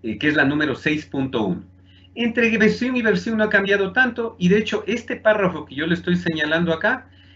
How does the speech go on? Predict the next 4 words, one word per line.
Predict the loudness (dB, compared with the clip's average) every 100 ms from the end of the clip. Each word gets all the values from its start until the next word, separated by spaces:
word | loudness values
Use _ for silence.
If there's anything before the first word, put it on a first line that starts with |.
| -18 -4
em, | 0 2 0 0 -4 -6 -8 -12 -20 -20 -20 _ -14 0
no | 4 6
ha | 4
cambiado. | 2 0 -2 -2 -4